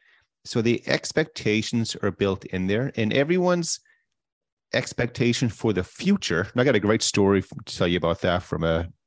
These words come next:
from a meeting I had this, this week. Uh, to remind me to, to chime in on that 'cause I don't wanna forget. But the future is going to look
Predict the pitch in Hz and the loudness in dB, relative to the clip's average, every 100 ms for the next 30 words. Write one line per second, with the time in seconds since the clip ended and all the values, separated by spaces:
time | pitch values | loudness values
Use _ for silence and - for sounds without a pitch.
0 | _ _ - 101 90 95 98 92 82 90 | _ _ -2 2 2 2 2 2 0 -2
1 | 87 82 - - 92 - 101 113 90 - | -2 -2 -4 -4 -4 -2 0 0 0 -6
2 | - - - - - - 95 92 - - | -16 -18 -20 -20 -16 -4 0 0 0 2
3 | 110 104 110 110 104 95 87 - - - | 4 6 6 6 6 4 2 -8 -8 -2
4 | 95 92 87 80 82 - 87 87 85 - | 0 0 0 0 -2 -4 -4 -4 -6 -8
5 | 80 85 80 - - - 98 92 - _ | -6 -2 -2 -4 -14 -4 -2 -2 -4 _
6 | _ _ _ _ _ _ _ 135 127 - | _ _ _ _ _ _ _ -2 -2 -10
7 | - - 160 202 - 208 - - 135 131 | -14 0 2 4 4 2 2 0 0 2
8 | 120 120 120 110 104 101 | 2 2 0 0 2 0